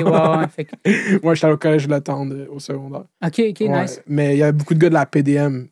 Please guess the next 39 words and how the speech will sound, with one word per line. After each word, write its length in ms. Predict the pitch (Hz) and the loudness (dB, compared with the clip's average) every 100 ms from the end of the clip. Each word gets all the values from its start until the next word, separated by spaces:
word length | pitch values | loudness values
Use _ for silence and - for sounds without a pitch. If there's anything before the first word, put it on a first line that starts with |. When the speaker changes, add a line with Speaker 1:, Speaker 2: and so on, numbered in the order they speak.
| _ - | _ -4
Speaker 2:
à, 420 | 135 131 131 135 _ - | -2 0 -2 -6 _ -12
au, 100 | 151 | -12
qui 160 | - 139 | -8 -2
jouaient 100 | 147 | -2
au 40 | |
foot 220 | - 151 | -2 -4
à 60 | 131 | -4
Lionel, 400 | 131 131 139 139 - _ | -4 -4 -6 -6 -14 _
qui, 240 | - 127 127 | -14 -14 -14
qui 220 | - 180 | -16 -10
viennent 200 | 156 135 | -8 -8
de 60 | 131 | -8
la 80 | - | -2
Speaker 1:
Ah, 240 | 190 196 | 0 0
Speaker 2:
P 60 | 135 | 0
D 40 | 135 | -2
M. 40 | |
Speaker 1:
ok. 40 | 196 | 2
Mon 120 | 175 | 0
frère, 260 | - 214 220 | 2 0 2
il, 120 | 175 | 2
euh, 320 | 160 156 156 160 | 2 0 -2 -4
il 160 | 165 | -6
jouait 320 | 151 170 170 170 | -2 2 2 2
au 120 | 147 | -2
foot, 340 | - 175 _ | -6 -10 _
euh, 200 | 165 147 | -4 -4
pour 180 | 143 147 | -2 -2
les, 80 | 147 - - | -2 -6 -8
les 300 | 156 151 151 | -6 -4 -2
Centurions, 520 | 170 165 185 240 302 - | -2 0 0 0 -2 -4
c'est 100 | - | -4
Speaker 2:
Les 60 | 135 | -2
Speaker 1:
ça ? 140 | 151 | 0
Speaker 2:
Centurions, 380 | 147 - 143 135 | 0 0 -2 -2
c'est 140 | 135 | -6
ça, 120 | - | -4
Speaker 1:
C'est 40 | 135 | -2
Speaker 2:
exactement. 300 | 135 147 | 0 0